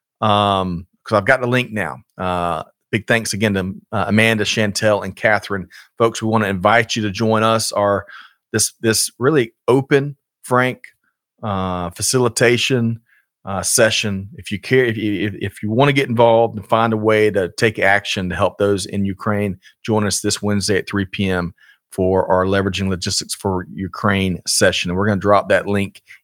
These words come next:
in the chat as well. Um, but Greg, going back to Matt Fitzgerald and Six River Systems, uh, you know, I really enjoy when you meet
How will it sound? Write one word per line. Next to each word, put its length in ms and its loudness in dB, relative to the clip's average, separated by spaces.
in 420 0
the 80 -6
chat 460 2
as 140 -10
well. 360 0
Um, 460 4
but 80 -2
Greg, 300 2
going 180 2
back 280 2
to 160 0
Matt 400 2
Fitzgerald 520 4
and 80 -8
Six 280 -4
River 160 0
Systems, 560 -4
uh, 220 2
you 80 4
know, 260 4
I 60 4
really 320 4
enjoy 760 4
when 180 0
you 360 2
meet 480 -2